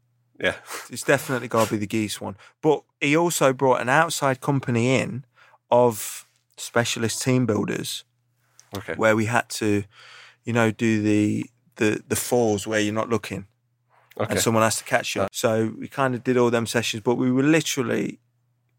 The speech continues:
Speaker 2: doing them kind of sessions three, four times a week
Speaker 1: Mm-hmm.
Speaker 2: and doing two training sessions on the pitch.
Speaker 1: Mm-hmm.
Speaker 2: So you, you,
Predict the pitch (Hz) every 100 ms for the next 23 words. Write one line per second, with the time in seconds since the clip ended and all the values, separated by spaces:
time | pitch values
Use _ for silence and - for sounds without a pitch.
0 | _ _ _ _ _ 135 135 123 120 113
1 | 123 117 107 120 117 113 113 - - 127
2 | 117 - 120 113 - 110 110 98 104 123
3 | - - - - 117 113 104 _ _ _
4 | _ - 107 117 113 104 101 _ - 131
5 | 123 123 120 110 104 107 - 104 104 104
6 | 107 - 127 110 - - 113 113 120 -
7 | _ _ _ _ _ _ _ _ - 131
8 | 127 123 127 131 120 123 - 127 117